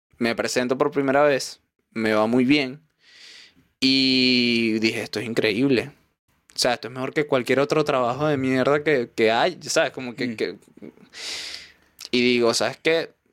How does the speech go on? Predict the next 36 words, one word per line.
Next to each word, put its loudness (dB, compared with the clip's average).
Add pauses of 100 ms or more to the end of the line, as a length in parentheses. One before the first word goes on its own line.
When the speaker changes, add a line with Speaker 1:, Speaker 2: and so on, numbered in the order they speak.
(160)
Speaker 1:
Ya -2
sé -4
qué -2
tengo -4
que 0
hacer 0
para 0
dedicarme 0
a 2
esto, -4
ya -2
me -4
lo 0
enseñaron, 0 (440)
ya 0
sé 0
cómo 2
es 0
más 2
o 2
menos 0
el 0
camino, -2 (640)
vamos 0
a 2
intentarlo". -2 (960)
Lo 6
intenté 0
dos 0
veces 0 (280)
en -6
Caracas -4 (380)
y -4
me -2
fue 2
horrible, 0